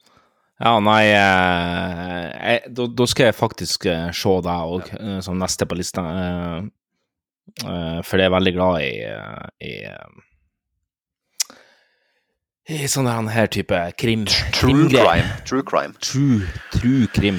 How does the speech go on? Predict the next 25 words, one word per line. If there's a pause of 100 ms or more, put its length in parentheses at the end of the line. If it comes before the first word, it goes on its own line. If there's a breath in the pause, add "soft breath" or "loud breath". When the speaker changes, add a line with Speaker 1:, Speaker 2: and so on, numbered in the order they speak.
(140)
Speaker 1:
Ekte
krim.
Speaker 2:
Har
du
sett
den
der,
han,
eh,
T
V
Norge-dokumentarserien
om
han
der,
han
Jan
Wiborg
som
hadde
med
liksom
Gardermoen
å
gjøre?